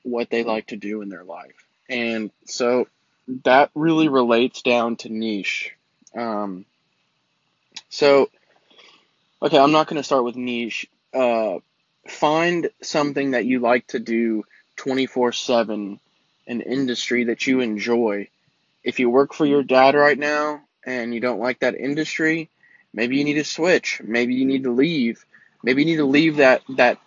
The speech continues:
family tree. Maybe you need to go branch your wings out.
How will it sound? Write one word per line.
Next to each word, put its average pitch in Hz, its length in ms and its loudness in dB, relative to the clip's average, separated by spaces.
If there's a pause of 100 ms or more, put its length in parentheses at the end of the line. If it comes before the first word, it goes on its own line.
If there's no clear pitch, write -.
family 143 500 0
tree. 147 420 -2
Maybe 131 280 -4
you 143 80 -2
need 139 140 -4
to 117 100 -6
go 135 200 2
branch 127 480 0
your 120 100 -4
wings 127 400 -4
out. 85 300 -6